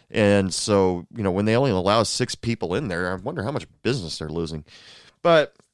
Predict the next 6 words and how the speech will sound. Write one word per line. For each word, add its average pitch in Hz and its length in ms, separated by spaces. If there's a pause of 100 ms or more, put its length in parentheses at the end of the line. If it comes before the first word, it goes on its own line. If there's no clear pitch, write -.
(200)
nonetheless, 135 800
you 131 120
know, 110 280 (260)
that's, - 460 (140)
uh, 113 260
that's, 107 340